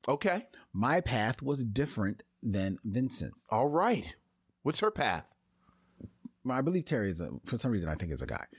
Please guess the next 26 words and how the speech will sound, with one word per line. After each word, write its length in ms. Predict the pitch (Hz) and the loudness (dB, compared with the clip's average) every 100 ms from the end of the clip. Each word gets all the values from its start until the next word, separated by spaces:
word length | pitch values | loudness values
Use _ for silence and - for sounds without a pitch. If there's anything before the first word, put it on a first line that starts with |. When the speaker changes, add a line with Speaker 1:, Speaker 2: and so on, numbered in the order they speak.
| - _ | -20 _
Speaker 2:
But 80 | 147 | 0
Speaker 1:
Okay. 80 | 175 | 2
Speaker 2:
anyway. 120 | 131 123 | 0 0
Speaker 1:
What's 220 | 147 - | -2 0
his 140 | 214 | -2
path? 300 | - 139 90 - _ _ | 0 -2 -2 -8 _ _
Speaker 2:
It 180 | - 135 | -2 -2
started 420 | - - 156 170 202 | -2 0 2 4 2
with 240 | 139 147 - _ _ - 113 | 2 0 -4 _ _ -6 -2
Dick 240 | 104 95 | -2 -2
Anthony 380 | 113 104 147 202 | -2 0 2 2
Williams 640 | 208 156 135 131 165 - - | 2 2 2 2 -2 -6 -2
Speaker 1:
Okay. 380 | 123 - 147 156 - _ _ 120 | -2 2 0 0 -4 _ _ -8
Speaker 2:
to 200 | - 143 | 0 2
Denzel 680 | 120 107 135 151 135 131 131 | 2 2 2 2 2 2 4
like 260 | 127 123 117 | 2 2 0
Vince, 540 | 101 151 135 120 - | 0 2 2 -2 -4
Speaker 1:
Mm-hmm. 280 | 131 139 160 392 - | -2 2 2 0 0
Speaker 2:
but 160 | 208 185 | 0 0
veered 540 | 127 151 269 277 254 | 0 2 4 4 2
off 380 | - 262 110 - _ - _ | 2 2 2 -4 _ -20 _
to 220 | - 185 151 | -2 2 2
Denzel 840 | 113 113 170 180 151 160 156 147 | 0 0 2 2 2 4 4 2
to 460 | - 170 156 135 131 - | 2 2 4 4 2 0
Nate 400 | 117 135 147 - _ | 0 2 0 -4 _
Parker 680 | - - 226 269 110 80 - | -10 0 0 2 -2 -4 -6